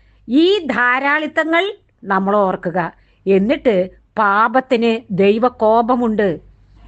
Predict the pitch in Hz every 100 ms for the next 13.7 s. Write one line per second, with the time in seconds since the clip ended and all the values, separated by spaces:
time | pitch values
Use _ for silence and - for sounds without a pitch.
0 | - - - - 302 - - 339 330 294
1 | 254 247 180 180 - _ _ _ _ _
2 | - 190 208 214 196 208 190 196 202 185
3 | 214 208 214 202 190 196 196 180 185 190
4 | 180 180 170 175 170 165 _ _ _ -
5 | 202 202 180 170 214 175 170 _ _ _
6 | - 247 262 359 359 247 214 - - 233
7 | 247 320 320 233 226 - 285 262 233 226
8 | 226 220 226 226 254 208 208 208 214 226
9 | 220 190 185 180 156 - _ _ _ _
10 | _ - 202 240 302 359 381 381 _ 269
11 | 220 254 - 330 339 285 240 190 208 196
12 | 233 _ 190 196 196 220 196 190 214 190
13 | - 185 185 190 196 165